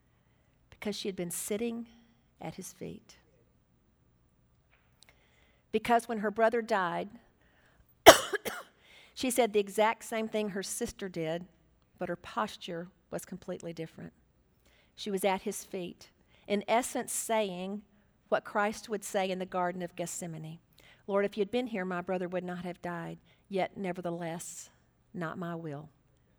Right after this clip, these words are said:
but thine be done." That's what her posture was saying. "Lord, your will, I don't understand, but I bow before you." And I believe it was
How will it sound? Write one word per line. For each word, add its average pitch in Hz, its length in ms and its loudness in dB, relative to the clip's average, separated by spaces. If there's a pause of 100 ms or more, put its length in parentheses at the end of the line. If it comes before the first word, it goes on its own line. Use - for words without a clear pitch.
(200)
but 170 140 -6
thine 156 220 -4
be 156 120 -10
done." 147 340 -10 (640)
That's 226 200 4
what 240 120 2
her 220 140 0
posture 185 800 -2 (260)
was 170 140 -2
saying. 151 460 -10 (540)
"Lord, 190 260 2 (160)
your 190 220 0
will, 175 380 -2 (440)
I 180 100 2
don't 190 120 -2
understand, 175 720 -6 (440)
but 180 100 0
I 180 100 2
bow 175 580 0 (300)
before 165 400 -8
you." 185 240 -16 (440)
And 185 140 2
I 233 140 6
believe 240 360 2
it 226 120 6
was 202 580 2